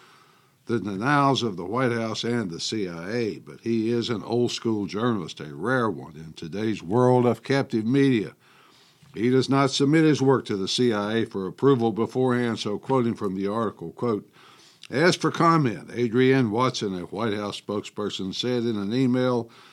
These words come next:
'This is false and complete fiction.'" Tammy Thorpe, a spokesperson for the Central Intelligence Agency, similarly wrote, quote, "This claim is completely and utterly false," end quote.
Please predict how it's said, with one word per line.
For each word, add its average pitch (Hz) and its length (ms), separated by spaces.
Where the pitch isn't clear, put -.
'This 170 260
is 139 100
false 151 460
and 113 140
complete 139 440
fiction.'" 165 460
Tammy 156 300
Thorpe, 147 420
a - 60
spokesperson 120 720
for 98 120
the 85 120
Central 98 420
Intelligence 98 640
Agency, 101 500
similarly 95 720
wrote, 101 400
quote, 117 380
"This 135 180
claim 135 400
is 123 160
completely 110 640
and 82 160
utterly 113 400
false," 117 420
end 98 240
quote. 110 340